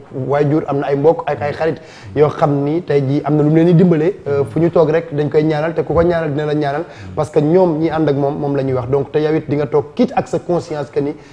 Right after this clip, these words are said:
ni nga ko waxee yaa ngi julli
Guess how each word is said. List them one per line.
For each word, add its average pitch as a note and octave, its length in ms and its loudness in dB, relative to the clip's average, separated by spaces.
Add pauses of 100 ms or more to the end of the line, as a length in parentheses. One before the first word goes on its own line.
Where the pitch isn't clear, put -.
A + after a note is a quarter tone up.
(200)
ni D3+ 120 4
nga E3 60 0
ko F3+ 80 6
waxee B2 320 2 (160)
yaa C#3 160 2
ngi C#3+ 120 0 (720)
julli F3+ 340 2